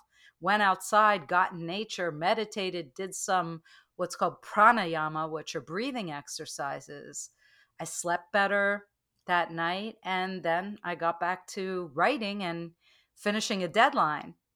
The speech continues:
the next morning. So it, it, for me, this is what it does. Uh, it helps with digestion. It definitely helps with sleep, and it helps with your ability to slow down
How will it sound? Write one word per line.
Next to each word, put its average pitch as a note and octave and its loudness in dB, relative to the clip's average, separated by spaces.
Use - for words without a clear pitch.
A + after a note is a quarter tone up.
the E3 -6
next E3 -6
morning. F#3+ -2
So F3+ 0
it, E3+ -4
it, G3 -4
for - -4
me, B3+ 2
this A3 -4
is F3+ -4
what F3 0
it E3+ -2
does. F3+ 0
Uh, E3+ -6
it F3+ -8
helps F#3 -4
with F3+ -10
digestion. D#3+ -6
It F3 -2
definitely F#3 -2
helps D#3+ -8
with D#3+ -10
sleep, D3+ -8
and F3+ -4
it F3 -6
helps A3 -2
with A#3+ -6
your A#3+ -2
ability A3+ -4
to F3 -4
slow F#3 -2
down F3+ -2